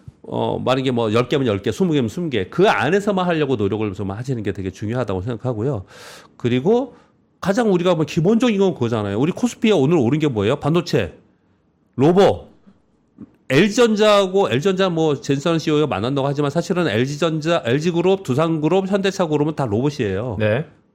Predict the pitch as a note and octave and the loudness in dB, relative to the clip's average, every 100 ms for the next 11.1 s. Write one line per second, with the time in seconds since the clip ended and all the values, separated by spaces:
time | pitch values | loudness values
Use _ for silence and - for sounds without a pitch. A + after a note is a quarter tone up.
0 | - D#3 D3 F#2+ - _ _ _ _ - | -2 0 2 0 -4 _ _ _ _ -2
1 | F#3 F#3+ F3 G2 D#2+ - _ _ _ _ | -2 2 0 0 -4 -16 _ _ _ _
2 | _ _ _ _ - F#3+ G3 A3+ A3+ - | _ _ _ _ -4 -2 2 2 0 -6
3 | _ C3+ C#3 A#3 G#3+ F3 E3+ D3 B2+ C3 | _ -4 2 4 4 2 0 -2 0 0
4 | G#2 A#2+ A2+ G2+ C#3+ E3 D#3 A#2+ - A#2+ | 0 0 0 -2 -2 -2 0 -2 -2 -4
5 | G#2 G#2+ G2+ D3 G2+ G#2 A2+ B2 G2+ F2+ | 0 -2 0 0 0 -2 -2 -4 -4 -4
6 | - - - _ _ - C#3+ F#3 D#3 B2+ | -4 -6 -8 _ _ -6 0 0 2 0
7 | - A2+ G#2 G2+ E2+ - _ _ E3+ A3+ | -2 -2 0 -2 -4 -10 _ _ -2 0
8 | A#3+ A3+ D3+ F#3+ E3+ A#2+ F#3 B2 - D#3 | 2 2 0 0 0 0 0 -2 0 -2
9 | D#4 - F2+ D#2+ D2 C#2 _ - - - | -4 -12 -16 -14 -16 -18 _ -18 -6 -4
10 | - A3+ - C4 D3 A2 F#2+ G2 B2 G2 | 0 -2 0 -2 0 -2 0 -2 -2 -4
11 | F#2+ | -8